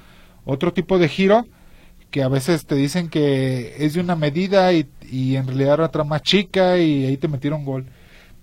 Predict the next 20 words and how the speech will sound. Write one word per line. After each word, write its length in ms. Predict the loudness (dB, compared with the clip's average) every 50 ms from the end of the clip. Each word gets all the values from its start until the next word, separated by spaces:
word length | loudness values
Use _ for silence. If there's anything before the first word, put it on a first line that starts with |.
| -20 _ -20 -20 -8
Eh, 460 | -2 2 4 6 6 6 6 6 6 8
Gabriel 340 | 6 6 8 6 6 6 6
Olmos 380 | 4 2 2 2 0 -2 -2 -2
Corona, 420 | -2 -2 -2 -2 -2 -2 -4 -6 -4
"Felicidades 420 | -2 -2 -2 0 0 -2 -2 -2
por 320 | -2 -6 -6 -6 -8 -12 -16 -12 -10
programa. 480 | -8 -6 -6 -6 -4 -4 -6 -6 -8 -10 -12 -16 -18 -20 -20 -12 -6
Eh, 460 | -4 -2 0 0 -2 -2 -4 -6 -6
es-, 180 | -8 -8 -8 -10 -16 -20 -20 -20 -20 -20 -20 -20 _ _ _ -20 -20 _ _ _ -20 -18 -18 -18 -18 -20 -20 -16 -12
espero 440 | -10 -10 -6 -2 -2 0 2 2
y 80 | 2 0
rifen 540 | 0 0 -2 -2 0 0 0 -2 -4 -8 -12 -14 -12
los 200 | -6 -6 -6 -4
camarones 600 | -4 -4 -4 -4 -2 -4 -4 -2 -4 -4 -4 -6
y 100 | -8 -6
lleven 320 | -4 -2 -2 -2 -4 -4 -2
pilón 440 | -2 0 2 2 2 0 -2 -6 -10 -18 -20 -20 -20 -20 -20 -18 -16 -14 -6
de 120 | -2 0 2
Buen 260 | 4 6 4 4 4
Fin". 300 | 4 4 4 4 2 -2